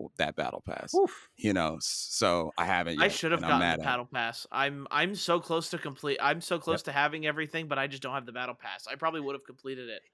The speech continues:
Speaker 2: You know
Speaker 3: by
Speaker 2: what's
Speaker 3: now.
Speaker 2: funny is I totally forgot about it. And then I was, I happened to look at it and I had enough of, like, the things to unlock everything, right? 'Cause, like,
Speaker 1: Yeah.
Speaker 2: I had played so much, and I went and looked at, like, the, uh, the, my cod points,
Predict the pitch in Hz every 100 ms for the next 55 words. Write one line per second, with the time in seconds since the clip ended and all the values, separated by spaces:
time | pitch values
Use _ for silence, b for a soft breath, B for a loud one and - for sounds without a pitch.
0 | _ _ 113 131 156 170 120 85 147 143
1 | 107 107 - _ 113 117 - 120 127 127
2 | 131 131 - - 165 185 - 123 110 117
3 | 110 90 90 95 - b b b 120 127
4 | 120 117 113 107 120 120 110 131 139 117
5 | 101 117 123 131 143 107 107 107 127 127
6 | 110 110 - 98 95 92 95 101 - 104
7 | 107 - 90 101 90 90 - 110 117 117
8 | 127 131 143 _ _ _ - 104 107 -
9 | 107 104 95 95 - 104 113 - 135 147
10 | 160 - B B B B 123 123 151 160
11 | 123 139 - 113 113 107 - 104 98 98
12 | 95 92 87 87 _ _ - 107 - 101
13 | 95 - - 135 139 - 101 87 87